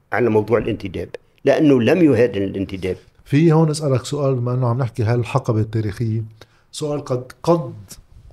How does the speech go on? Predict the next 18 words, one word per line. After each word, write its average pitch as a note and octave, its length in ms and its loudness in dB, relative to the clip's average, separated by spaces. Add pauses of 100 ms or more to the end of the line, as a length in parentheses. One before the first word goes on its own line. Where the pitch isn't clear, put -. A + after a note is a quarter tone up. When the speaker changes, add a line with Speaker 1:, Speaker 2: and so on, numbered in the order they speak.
(100)
Speaker 2:
مع G#2+ 180 -4
إنه A#2 120 0
اختلف C3 400 2
الزمن، A#2 420 2
قد B2+ 320 -2
يفيدنا A#2 480 -2
اليوم. G2+ 320 -2 (1400)
كيف G3+ 300 -4
في D#3 120 2
واحد C#3 480 2
يعمل B2 320 2
حزب، A#2+ 360 0 (1300)
خلينا C#3 400 0
نسميه C3 360 0
contre C#3 420 -4
كولتور، A#2+ 400 0
يعني، G2 340 -4 (420)
ضد C3 460 -6